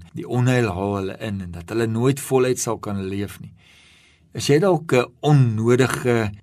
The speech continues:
bol senuwee? Pe-, een Petrus vyf vers sewe sê so mooi: "Werp al julle bekommernisse op hom, want hy sorg vir julle." Nou, werp is regtig 'n sterk werkwoord.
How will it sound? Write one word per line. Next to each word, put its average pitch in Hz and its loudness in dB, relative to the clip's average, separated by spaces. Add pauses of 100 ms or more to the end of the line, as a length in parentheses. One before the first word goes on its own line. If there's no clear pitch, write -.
(100)
bol 120 4
senuwee? 104 0 (560)
Pe-, 117 -4
een 120 -2
Petrus 117 0
vyf 113 0
vers 110 -2
sewe 107 0
sê 104 -4
so 113 -4
mooi: 95 -4 (560)
"Werp 123 -2
al 135 2
julle 139 6
bekommernisse 135 0
op 113 -2
hom, 147 -2
want 131 -6
hy 135 -2
sorg 170 -2
vir - -8
julle." 95 -10 (840)
Nou, 120 -2
werp 165 2
is - 0
regtig 131 -4
'n 123 -10
sterk 156 -4
werkwoord. 113 -6